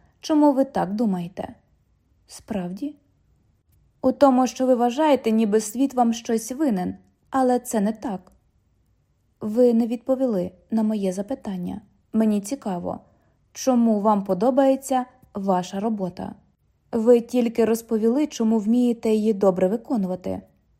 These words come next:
Тільки слабким людям подобається їхня робота. Я так не думаю.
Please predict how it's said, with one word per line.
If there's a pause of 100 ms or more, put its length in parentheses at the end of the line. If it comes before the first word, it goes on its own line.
(960)
Тільки
слабким
людям (200)
подобається
їхня
робота. (920)
Я
так
не
думаю.